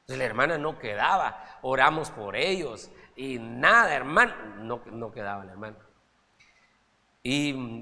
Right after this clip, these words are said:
un día platicando con ellos, la hermana nos contó, así coloquialmente nos contó, que el día que se casaron, su mamá le dijo, la, yo sé que la palabra ojalá no se debe de usar, pero así le dijo la mamá, ¿verdad?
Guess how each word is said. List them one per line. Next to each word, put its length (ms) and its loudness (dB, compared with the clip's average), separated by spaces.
un 140 -6
día 300 2
platicando 960 4
con 220 -8
ellos, 520 -10
la 120 -4
hermana 380 0
nos 260 -2
contó, 760 0
así 480 -8
coloquialmente 760 -4
nos 200 -6
contó, 560 -6
que 60 -6
el 120 -4
día 220 -2
que 100 -4
se 160 -8
casaron, 580 0
su 200 -10
mamá 420 6
le 240 6
dijo, 580 0
la, 180 -4
yo 80 -8
sé 120 -6
que 80 -6
la 120 6
palabra 300 6
ojalá 280 4
no 140 0
se 80 -2
debe 180 0
de 60 -8
usar, 340 -4
pero 260 -8
así 240 -6
le 120 -6
dijo 160 -2
la 120 4
mamá, 280 0
¿verdad? 280 -6